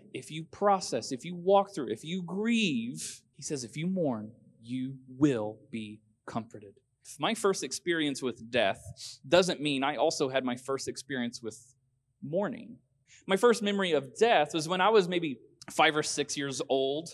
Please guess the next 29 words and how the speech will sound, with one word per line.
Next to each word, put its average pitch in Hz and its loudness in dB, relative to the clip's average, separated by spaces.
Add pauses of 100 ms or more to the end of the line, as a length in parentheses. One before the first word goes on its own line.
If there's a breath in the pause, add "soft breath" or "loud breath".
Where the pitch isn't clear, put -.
and 151 0
my 147 -2
family 165 -2
traveled 160 0
to 151 -10
Virginia 147 -2
for 147 0
a 120 -2
funeral 151 -4
of 127 -6
a 127 -10
family 147 -4
member. 151 -2 (160 loud breath)
My 247 6
brothers 196 6
and 143 2
I, 131 4
we 156 2
went 208 2
for 202 6
a 165 4
walk, 117 4 (240)
but 117 -2
one 139 0
of - -2
my 139 0
older 135 0
brothers 123 0
saw 110 2